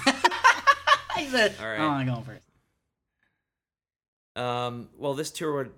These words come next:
Speaker 2: would be very odd because it's very diverse, really.
Speaker 1: Mm-hmm.
Speaker 2: But it
Speaker 1: We
Speaker 2: would
Speaker 1: like
Speaker 2: also be
Speaker 1: mixed
Speaker 2: awesome.
Speaker 1: shows.
Speaker 2: Yeah,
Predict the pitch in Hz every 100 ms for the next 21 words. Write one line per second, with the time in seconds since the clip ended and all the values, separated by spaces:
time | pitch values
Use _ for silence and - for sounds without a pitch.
0 | _ 120 113 120 117 120 120 107 113 113
1 | 110 117 104 95 104 - - - - 92
2 | 104 104 101 98 98 98 - 98 92 95
3 | 143 143 131 127 - _ _ - 104 104
4 | 101 123 135 143 - 90 113 208 208 -
5 | - _ _ _ _ _ _ _ 107 170